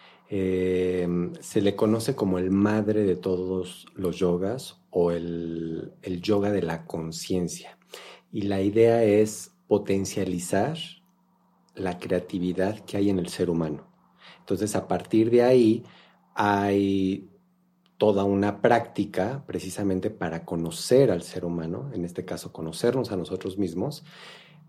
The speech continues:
a través de posturas, a través de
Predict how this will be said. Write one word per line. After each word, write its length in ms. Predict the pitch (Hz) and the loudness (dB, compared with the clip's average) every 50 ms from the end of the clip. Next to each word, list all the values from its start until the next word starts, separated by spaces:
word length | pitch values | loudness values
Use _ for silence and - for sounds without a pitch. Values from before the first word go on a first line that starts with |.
| _ - | _ -6
a 120 | - 95 | -4 -2
través 640 | - 95 95 95 90 101 101 104 104 104 - - - | 0 2 2 4 4 6 6 6 4 2 -2 -10 -10
de 920 | - 104 95 95 101 98 95 95 92 92 92 95 95 95 98 104 - - - - _ _ _ _ _ _ _ _ _ _ _ _ _ _ _ _ _ _ _ - | -10 -6 0 2 4 4 6 6 4 4 4 2 2 0 0 -2 -6 -10 -14 -20 _ _ _ _ _ _ _ _ _ _ _ _ _ _ _ _ _ _ _ -2
posturas, 1000 | - 117 117 - - - 160 139 110 98 101 120 131 - - - - - - _ _ _ | -2 -2 -2 -2 2 4 6 6 6 6 4 0 -4 -10 -16 -20 -20 -20 -20 _ _ _
a 140 | - 95 - | -10 -10 -8
través 420 | - 92 92 95 98 98 92 92 | -6 -4 -2 0 0 0 0 0
de 480 | 95 98 98 98 98 98 98 98 - | 0 2 2 2 2 2 0 0 -2